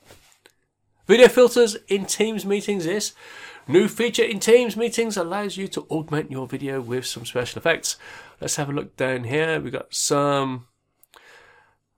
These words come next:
wavy things, small wavy things there, proper wave there, and some other effects.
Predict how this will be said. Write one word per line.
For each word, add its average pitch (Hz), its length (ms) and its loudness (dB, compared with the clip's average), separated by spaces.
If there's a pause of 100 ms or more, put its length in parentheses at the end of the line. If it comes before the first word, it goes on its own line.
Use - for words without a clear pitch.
(220)
wavy 131 520 -6 (280)
things, 123 280 -8
small 120 260 -4
wavy 117 260 -6
things 117 260 -8
there, 110 320 -6 (440)
proper 120 220 -4
wave 117 300 -2
there, 110 380 -4
and 92 160 -12
some - 160 -12
other 127 180 -4
effects. - 760 -4